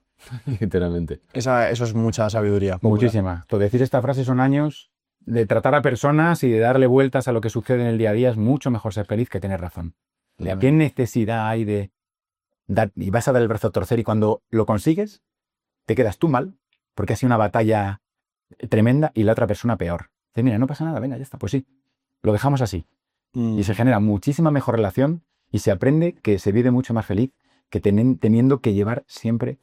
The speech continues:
Speaker 3: las batallas hasta el último, hasta su último fin, ¿no?
Speaker 2: Estar tranquilo en el desacuerdo, que muchas veces no
Speaker 3: No
Speaker 2: pasa
Speaker 3: pasa
Speaker 2: nada
Speaker 3: nada.
Speaker 2: por no estar de acuerdo en algo.
Speaker 3: Exactamente.
Speaker 2: Ya está.
Speaker 3: Incluso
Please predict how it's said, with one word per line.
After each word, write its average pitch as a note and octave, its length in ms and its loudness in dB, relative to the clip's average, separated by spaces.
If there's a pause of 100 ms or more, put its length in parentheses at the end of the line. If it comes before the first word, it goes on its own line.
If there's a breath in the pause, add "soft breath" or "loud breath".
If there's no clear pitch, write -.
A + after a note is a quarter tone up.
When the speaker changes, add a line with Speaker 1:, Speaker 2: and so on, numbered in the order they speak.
(500)
Speaker 3:
las F#2+ 300 0
batallas G#2 400 0
hasta - 180 -8
el F#2+ 80 -2
último, F#2 840 -2
hasta F2 260 -10
su - 100 -6
último G#2 300 2
fin, F2 260 -4
¿no? B2+ 200 -8 (100)
Speaker 2:
Estar B2 260 -2
tranquilo B2+ 380 0
en C3+ 60 2
el C3 80 0
desacuerdo, A2+ 500 0
que G2+ 140 -2
muchas G2+ 260 -4
veces A2+ 240 -2
no B2+ 80 -2
Speaker 3:
No G2+ 60 2
Speaker 2:
pasa G#2 100 -2
Speaker 3:
pasa A2 80 0
Speaker 2:
nada C3 120 4
Speaker 3:
nada. G2 100 0
Speaker 2:
por A2 100 2
no A2+ 60 0
estar A2 160 -2
de G#2+ 60 2
acuerdo G#2 240 -2
en G#2 40 -2
algo. G2 280 -4
Speaker 3:
Exactamente. G2 600 -2
Speaker 2:
Ya A2 60 -2
está. G#2+ 200 -2
Speaker 3:
Incluso A2 520 0